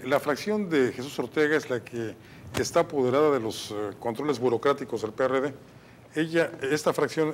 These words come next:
es la que negocia con gobernadores, con presidentes municipales, el poner candidatos cómodos o incómodos, o de plano no poner candidatos frente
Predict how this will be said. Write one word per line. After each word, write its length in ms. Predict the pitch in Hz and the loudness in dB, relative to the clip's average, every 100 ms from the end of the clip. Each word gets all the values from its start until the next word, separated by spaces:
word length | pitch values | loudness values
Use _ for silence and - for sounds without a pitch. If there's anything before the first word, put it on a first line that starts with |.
| - | -2
es 180 | 147 143 | -2 0
la 120 | 131 | -2
que 160 | - | -2
negocia 640 | 123 120 120 160 135 147 156 - - - - | -4 -2 0 0 0 -4 -10 -12 -20 -20 -10
con 160 | 120 | -4
gobernadores, 640 | 113 113 113 120 135 151 139 | 0 2 2 4 6 4 2
con 140 | - | -6
presidentes 400 | 107 117 139 - | -10 -10 -10 -8
municipales, 720 | 135 135 120 131 143 135 - - - - - - | -6 -6 -6 0 2 2 -4 -12 -20 -20 -20 -10
el 160 | - 120 | -6 -4
poner 460 | 120 135 147 170 160 - - - | -2 -2 2 0 -2 -14 -20 -10
candidatos 680 | - 120 127 127 165 160 - | -2 -2 0 0 0 -2 -2
cómodos 520 | - 160 151 147 127 | 0 2 2 -2 -2
o 60 | 120 | -6
incómodos, 640 | 117 147 147 147 156 - | -4 0 0 0 -4 -6
o 120 | - 127 | -2 0
de 80 | |
plano 240 | 123 165 151 | 2 0 2
no 100 | 151 | 0
poner 240 | 151 147 | 0 -2
candidatos 600 | 147 135 131 135 156 147 - - - - - | -2 0 2 0 -2 -8 -12 -20 -20 -20 -8
frente 760 | - 127 123 120 131 127 | -2 0 -2 -2 2 2